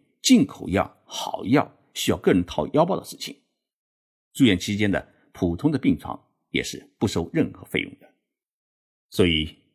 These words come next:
日本的医疗水平能够保持世界第一的第二大原因是公平合理的医疗费制度。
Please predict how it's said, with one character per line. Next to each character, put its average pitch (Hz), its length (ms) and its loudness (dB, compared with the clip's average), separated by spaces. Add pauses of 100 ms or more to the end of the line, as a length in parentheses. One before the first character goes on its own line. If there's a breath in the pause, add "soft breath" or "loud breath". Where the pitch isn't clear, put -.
(120)
日 190 140 6
本 90 180 0
的 78 280 0
医 143 100 4
疗 117 120 6
水 95 180 0
平 85 340 -2
能 104 120 4
够 147 100 4
保 - 220 -2
持 76 160 -8
世 - 180 -4
界 101 160 0
第 151 280 -6
一 180 60 -2
的 - 300 -4
第 196 120 4
二 170 100 0
大 - 120 -6
原 135 180 -8
因 - 280 -4 (160)
是 - 320 -6 (240)
公 170 300 2
平 107 320 -6
合 - 220 -2
理 - 160 -4
的 - 240 -12 (120)
医 143 140 0
疗 185 120 -2
费 - 140 -12
制 - 160 -16
度。 - 220 -18